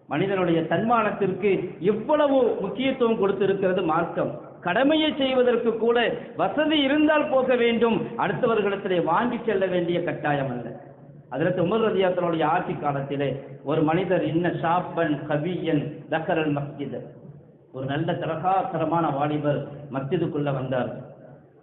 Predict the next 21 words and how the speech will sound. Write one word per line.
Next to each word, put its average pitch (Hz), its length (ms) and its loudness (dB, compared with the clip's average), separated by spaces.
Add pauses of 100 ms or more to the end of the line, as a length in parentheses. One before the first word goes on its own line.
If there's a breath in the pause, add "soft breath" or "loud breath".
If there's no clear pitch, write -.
(100)
வந்து 156 300 0 (800)
எல்லாரிடத்திலும் 170 720 2
சொன்னார், 147 380 0 (640)
"எனக்காக 160 500 0
நீங்க 147 240 0
உதவி 147 420 0
செய்யுங்க, 127 300 -4 (540)
நான் 131 200 -4
அல்லாஹ்வுடைய 156 540 0
பாதையில் 135 520 -2
ஃபீ 143 100 -2 (120)
துயின் 147 320 -2 (340)
ஃபீ 175 100 2 (160)
சபீலில்லாஹ், 139 760 0 (200)
எனக்காக 214 500 2
நீங்கள் 220 360 2
உதவி 247 240 2
செய்யுங்கள், 208 440 0
நாங்கள் 185 380 0
ஜிஹாதுக்காக 160 720 -2
போகணும், 143 400 -4